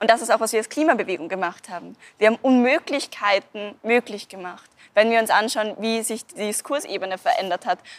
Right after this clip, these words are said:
Noch in zehn Jahren hätte niemand gedacht, dass die Klimakrise so präsent wird. Oder zumindest hätte ich's nicht gedacht.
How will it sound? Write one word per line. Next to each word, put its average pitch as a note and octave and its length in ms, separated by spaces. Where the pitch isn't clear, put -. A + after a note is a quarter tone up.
Noch G3+ 120
in A3 120
zehn A#3+ 180
Jahren G#3+ 240
hätte A3 200
niemand A#3 340
gedacht, G#3+ 240
dass A3 100
die D4+ 100
Klimakrise A3+ 800
so A#3+ 180
präsent A#3+ 560
wird. F3+ 180
Oder F3+ 260
zumindest G3 420
hätte - 280
ich's - 240
nicht F#3 240
gedacht. - 320